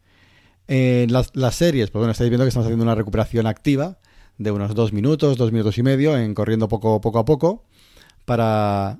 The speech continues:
eh, para volver a actuar. No es estar parado, así de, estamos todo el rato en, en movimiento.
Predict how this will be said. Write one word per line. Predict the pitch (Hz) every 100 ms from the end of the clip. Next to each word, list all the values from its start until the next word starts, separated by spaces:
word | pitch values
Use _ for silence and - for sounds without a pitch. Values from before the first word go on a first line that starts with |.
| -
eh, | 117 110 107
para | 110
volver | 104 107 110
a |
actuar. | 104 98 95 95 131
No | 110 110 113 113
es | 107
estar | 113 - 104
parado, | 127 131 143 175
así | 123 110
de, | 110
estamos | 208 131 110 98
todo | 104
el |
rato | 107 107 107
en, | 98
en | 110 101
movimiento. | 92 90 87 80